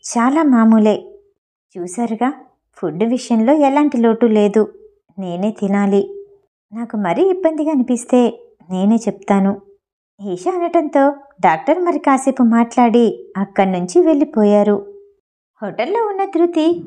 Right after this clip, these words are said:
అమ్మాయి ఆనవాళ్ళు లేకుండా అబ్బాయిలా రెడీ అయ్యి కిందకొచ్చింది. చూడ్డానికి అందమైన అబ్బాయి గెటప్‌లో ఉంది. సూట్ వేసుకుంది. క్యాబ్ బుక్ చేసుకుని ఈషా నుంచిన జైలుకి అర కిలోమీటర్ దూరంలోనే ఆగిపోయింది.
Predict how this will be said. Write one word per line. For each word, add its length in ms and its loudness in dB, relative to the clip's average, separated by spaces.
అమ్మాయి 440 2
ఆనవాళ్ళు 420 0
లేకుండా 580 4
అబ్బాయిలా 520 0
రెడీ 320 0
అయ్యి 300 2
కిందకొచ్చింది. 920 0
చూడ్డానికి 560 -4
అందమైన 520 2
అబ్బాయి 400 2
గెటప్‌లో 500 0
ఉంది. 520 2
సూట్ 380 2
వేసుకుంది. 760 2
క్యాబ్ 260 -10
బుక్ 280 -6
చేసుకుని 680 0
ఈషా 360 2
నుంచిన 340 2
జైలుకి 880 0
అర 140 0
కిలోమీటర్ 720 0
దూరంలోనే 720 0
ఆగిపోయింది. 1040 0